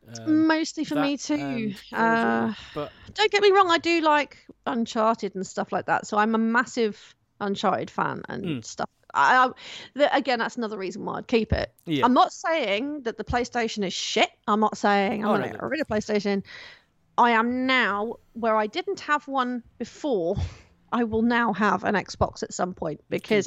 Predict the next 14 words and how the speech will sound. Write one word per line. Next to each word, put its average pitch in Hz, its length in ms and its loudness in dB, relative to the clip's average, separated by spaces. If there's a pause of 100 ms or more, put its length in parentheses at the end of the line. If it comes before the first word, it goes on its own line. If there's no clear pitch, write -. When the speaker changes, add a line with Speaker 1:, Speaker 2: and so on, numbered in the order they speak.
Speaker 2:
I 202 100 2
Speaker 1:
Yeah. 185 80 -6
Speaker 2:
do 254 200 -2
feel 196 400 -2 (600)
that 269 140 2
they 220 220 2
are 196 340 0 (160)
giving 208 360 0
far, - 680 2 (220)
far, 202 400 -2 (160)
Speaker 1:
And 160 80 -14
Speaker 2:
far 202 260 0
more 185 220 -10
value 185 420 -6